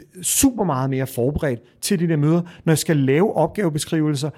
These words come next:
og bede folk om at lave en opgave, så laver jeg aldrig længere det, som jeg måske har gjort historie som leder. Faktisk, "Jamen, jeg kunne godt tænke mig det her," ikke? Så får de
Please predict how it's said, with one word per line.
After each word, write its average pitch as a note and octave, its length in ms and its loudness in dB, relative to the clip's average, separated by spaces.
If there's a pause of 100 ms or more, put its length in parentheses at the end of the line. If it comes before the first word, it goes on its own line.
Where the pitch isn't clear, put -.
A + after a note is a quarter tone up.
(140)
og - 100 -8
bede F#3+ 200 -2
folk D#3+ 280 -2
om E3 120 -2
at D3+ 60 0
lave C#3 180 0
en D#3 60 0
opgave, C#3+ 380 0
så E3+ 120 -2
laver D#3+ 280 2
jeg D#3 100 0
aldrig C#3 220 -2
længere C#3 340 2
det, C3+ 140 0
som C#3+ 180 -2
jeg G2+ 100 0 (340)
måske A2 260 -6
har G2 80 -2
gjort F#2+ 200 -4
historie E3+ 360 0
som C#3+ 160 0
leder. B2+ 180 2 (220)
Faktisk, C#3 200 -2
"Jamen, D#3 100 0
jeg D3 80 2
kunne C#3+ 80 -6
godt D#3+ 140 0
tænke D#3+ 260 -2
mig D3+ 140 -2
det C3 100 0
her," C#3+ 140 0
ikke? C#3 120 -8 (160)
Så - 280 -2
får G#3+ 180 0
de A3 140 2